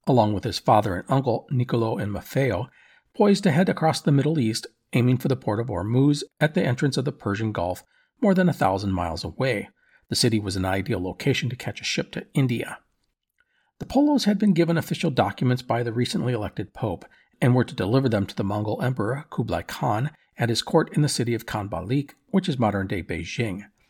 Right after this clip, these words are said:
Now, a few comments. First, it is important to understand that Marco Polo was a seventeen-year-old boy when this all began. His father and uncle were the ones who had already gone to China and met with the great Khan.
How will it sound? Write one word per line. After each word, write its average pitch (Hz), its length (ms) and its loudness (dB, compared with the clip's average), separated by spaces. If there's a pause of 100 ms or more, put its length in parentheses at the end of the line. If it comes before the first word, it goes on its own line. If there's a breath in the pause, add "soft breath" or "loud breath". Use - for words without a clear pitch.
(720)
Now, 185 220 6
a 135 60 0
few 180 200 4
comments. 107 500 -2 (480)
First, 262 320 2
it 214 140 2
is 254 100 2
important 262 360 0
to 196 80 0
understand 160 440 0
that - 80 -2
Marco 208 300 2
Polo 151 340 0
was 147 260 0
a 156 60 0
seventeen-year-old 139 840 0
boy 165 200 0
when 107 140 -2
this 85 160 -6
all 107 140 -4
began. 113 580 -4 (380)
His - 160 -6
father 101 320 4
and 95 80 -2
uncle 123 300 -2
were 104 100 -2
the 107 120 -2
ones 104 200 -2
who 127 80 -2
had 107 80 -2
already 107 220 -2
gone 156 260 0
to - 80 -10
China 104 360 -6
and 110 140 -2
met - 160 -2
with 110 120 -6
the 110 80 -6
great - 260 -8
Khan. 120 460 -6